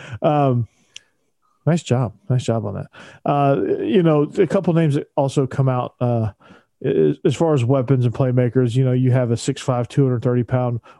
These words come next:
wide receiver turned tight end, Jimmy Marshall, uh, freshman. Uh, he was, uh, he, he, he was a Coosa freshman, uh, led in all-purpose yards, uh,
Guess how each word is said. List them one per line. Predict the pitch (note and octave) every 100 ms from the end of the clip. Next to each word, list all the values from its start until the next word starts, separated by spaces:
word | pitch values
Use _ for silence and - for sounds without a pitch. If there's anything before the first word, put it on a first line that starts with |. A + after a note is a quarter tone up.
| _
wide | D3+ B3+
receiver | G3 C#3 F#3 D3+
turned | C#3+ D#3+ D3
tight | - C#3+ C3+
end, | C3+ A#2+
Jimmy | C3 B2+
Marshall, | A#2+ B2+ B2 - B2+ B2+ _ - - _ _ -
uh, | C3 B2 A#2
freshman. | G#2+ - E3 - - D#3 D3 C3 _ _ _
Uh, | -
he | A#2+ D#3
was, | C#3 C3+ B2
uh, | B2+ B2+
he, | C3+ C#3+
he, | C#3+ D3+
he | D3 D3
was | B2
a | A#2 _ _ -
Coosa | - F3 - D3+
freshman, | E3 D#3 - D#3+ D3 - - _ -
uh, | B2+
led | C3 C#3+ D#3 D#3+
in | D#3+ C#3+
all-purpose | C#3 D3 D3 D3 - D3 - E3+ - - - _ _ _ _ C#3+
yards, | C#3 D3 D3 F3 F3+ - - -
uh, | C3 B2 A#2+